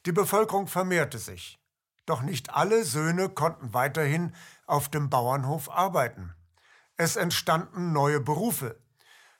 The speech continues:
Diese fruchtbare Zeit führte zur Gründung neuer Städte. Viele Menschen zogen durch die Lande und erprobten neue Lebensformen.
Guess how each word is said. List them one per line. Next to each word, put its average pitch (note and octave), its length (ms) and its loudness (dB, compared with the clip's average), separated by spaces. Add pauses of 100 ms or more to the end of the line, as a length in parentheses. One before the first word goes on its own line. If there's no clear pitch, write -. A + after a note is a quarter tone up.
(220)
Diese B2 300 -2
fruchtbare D3+ 800 -2
Zeit A2 440 -4 (300)
führte D#3 420 -4
zur C#3 220 -6
Gründung F#3 580 -2
neuer B2+ 300 0
Städte. - 580 -6 (720)
Viele A3+ 300 0
Menschen F3 400 0
zogen F3+ 400 0
durch D3+ 220 -2
die C#3+ 80 -8
Lande E3 340 0
und C#3+ 200 -6
erprobten C#3 680 -4
neue C3+ 240 2
Lebensformen. B2+ 720 -6